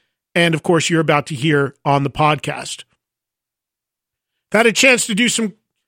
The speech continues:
you know, some interviews in the past with Bill Ward. He's a wonderful guy. Vinny Appice, I've known forever. Great friend, great guy, great drummer, both of them.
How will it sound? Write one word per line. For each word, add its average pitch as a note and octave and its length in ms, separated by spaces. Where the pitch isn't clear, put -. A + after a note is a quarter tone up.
you B3 60
know, - 40
some B3 200
interviews B3+ 360
in A#3 60
the A3 60
past A3 340
with F3+ 140
Bill G3 180
Ward. F#3+ 300
He's E3+ 120
a E3 60
wonderful G#3 480
guy. E3+ 440
Vinny A#3 240
Appice, G3+ 480
I've F3 120
known E3+ 200
forever. D#3 680
Great F#3+ 260
friend, E3 340
great F#3 300
guy, D3+ 340
great F3 300
drummer, D3+ 380
both D#3 280
of C#3+ 100
them. D3 200